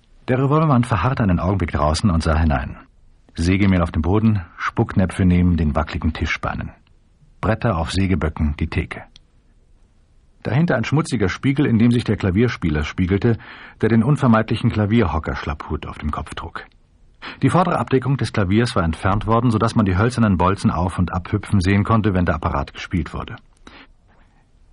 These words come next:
Die Barkeeperin war eine Frau mit strohigem Haar in einem blauen, schmutzigen Kleid. Ein Träger war mit einer Sicherheitsnadel festgesteckt. Etwa sechs Stadtbewohner, die tranken und apathisch Watch Me spielten,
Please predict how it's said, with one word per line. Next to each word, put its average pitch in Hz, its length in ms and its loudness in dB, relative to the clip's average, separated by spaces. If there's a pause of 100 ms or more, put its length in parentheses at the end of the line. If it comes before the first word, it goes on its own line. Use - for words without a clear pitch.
(140)
Die 113 100 4
Barkeeperin 156 560 2
war 123 120 4
eine 110 140 4
Frau 117 260 2
mit 120 100 2
strohigem 104 560 2
Haar 85 380 2
in 98 120 0
einem 92 200 2
blauen, 85 340 2
schmutzigen 87 520 -2
Kleid. - 500 -6 (680)
Ein 110 100 2
Träger 139 300 2
war 123 100 6
mit 120 100 4
einer 110 140 2
Sicherheitsnadel 85 580 -2
festgesteckt. - 720 -8 (760)
Etwa 143 220 2
sechs 165 280 -2
Stadtbewohner, 110 640 2
die 92 100 0
tranken 123 400 0
und 95 160 -2
apathisch 98 480 -2
Watch 95 260 0
Me 78 120 0
spielten, 101 500 0